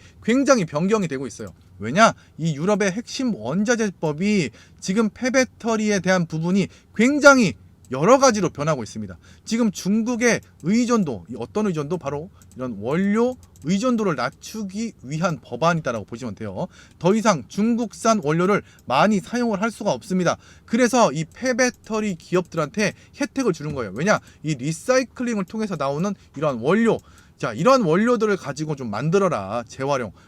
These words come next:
왜냐? 이 탄소, 탄소 배출을 줄이고 앞으로도 이 리사이클링과 관련된 신재생 에너지에 대한 부분을 굉장히, 어, 대응을 많이 하기 위해서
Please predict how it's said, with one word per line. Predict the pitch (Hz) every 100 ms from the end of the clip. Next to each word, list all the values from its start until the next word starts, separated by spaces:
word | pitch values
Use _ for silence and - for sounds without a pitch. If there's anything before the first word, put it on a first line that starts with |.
| -
왜냐? | 185 254 160 - - -
이 | 170 170 -
탄소, | - 269 269 277 254 247 131 - - - - - _ - -
탄소 | - 269 277 277
배출을 | 254 175 - 202 196
줄이고 | - - 190 165 127 135 - - - - - _ _ - - -
앞으로도 | 123 165 - 262 214 190
이 | 156
리사이클링과 | 117 143 - 262 254 - 220 208 190
관련된 | 160 156 160 190 - - _
신재생 | - 254 269 269 220 - 151 156 180 185 -
에너지에 | 123 147 165 143 131
대한 | 123
부분을 | 117 110 131 107 -
굉장히, | 160 214 254 262 240 180 233 - -
어, | 117 107 90
대응을 | - 151 175 175 180
많이 | 98 107 185
하기 | 185 165 143 117
위해서 | 131 120 156